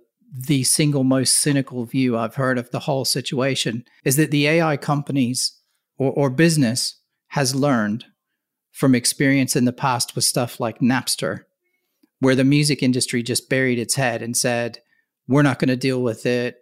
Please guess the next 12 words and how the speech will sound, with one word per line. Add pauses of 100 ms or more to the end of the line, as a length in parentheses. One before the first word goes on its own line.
(400)
It's
nothing
to
do
with
us. (640)
Government
will
sort
it
out." (800)
And